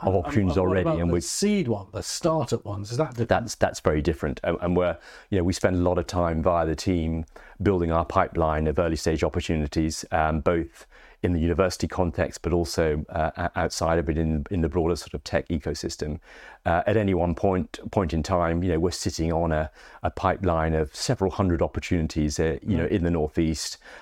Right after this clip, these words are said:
Speaker 1: Obviously, we're not, you know, actively involved in all of those, but we're keeping an eye on them. We're looking at the ones that develop.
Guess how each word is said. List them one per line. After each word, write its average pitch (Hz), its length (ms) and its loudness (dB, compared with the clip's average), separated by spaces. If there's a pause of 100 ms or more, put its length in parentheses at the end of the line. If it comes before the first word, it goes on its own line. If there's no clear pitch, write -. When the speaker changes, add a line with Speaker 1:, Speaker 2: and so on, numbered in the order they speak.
Speaker 1:
Obviously, 101 320 0
we're 90 120 2
not, 87 260 0 (120)
you 92 140 0
know, 90 60 -2 (180)
actively 90 460 0
involved 85 340 2
in 92 80 4
all 95 120 2
of 85 80 0
those, 92 300 0
but - 160 -2
we're 87 140 0
keeping 87 320 -2
an 87 80 2
eye 90 140 4
on 90 160 2
them. 90 220 2
We're 85 100 2
looking 95 260 0
at - 60 0
the 98 60 0
ones 87 200 2
that 80 100 0
develop. 87 480 0